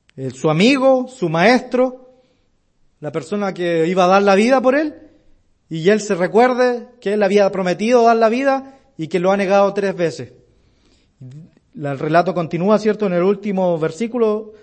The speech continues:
eh, que tengo acá, ¿cierto? El sesenta y dos dice, "Y Pedro salió fuera y lloró amargamente".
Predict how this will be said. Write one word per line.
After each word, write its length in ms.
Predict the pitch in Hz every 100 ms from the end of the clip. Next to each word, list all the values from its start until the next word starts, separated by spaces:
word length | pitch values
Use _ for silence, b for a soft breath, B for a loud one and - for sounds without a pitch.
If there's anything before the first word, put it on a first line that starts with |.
| b b b _
eh, 340 | 156 147 143 143
que 100 | 156
tengo 200 | 180 175
acá, 180 | 180 202
¿cierto? 240 | 214 208
El 80 | 185
sesenta 320 | 175 185 160
y 60 | 180
dos 120 | 208
dice, 680 | 214 214 220 214 - - -
"Y 120 | 160
Pedro 300 | 185 196 190
salió 300 | 196 170 175
fuera 480 | 165 214 262 269 -
y 140 | 175
lloró 400 | 151 160 190 214
amargamente". 800 | 175 160 190 196 175 160 127 -